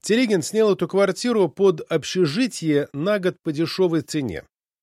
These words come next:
Себе он оставил одну комнату, остальные же, меблированные железными кроватями, сосновыми столами и табуретками,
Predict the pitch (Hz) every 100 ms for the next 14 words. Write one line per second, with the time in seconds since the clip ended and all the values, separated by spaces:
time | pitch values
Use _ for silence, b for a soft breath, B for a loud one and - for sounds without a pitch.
0 | _ _ _ _ _ - - 233 196 131
1 | - 143 135 135 135 127 185 208 220 196
2 | 160 127 - 135 120 117 123 113 175 208
3 | 165 135 110 117 117 113 110 110 92 113
4 | 113 90 107 101 107 107 175 - 196 190
5 | 165 127 110 131 117 110 101 - 127 143
6 | 123 104 92 101 87 90 156 175 202 190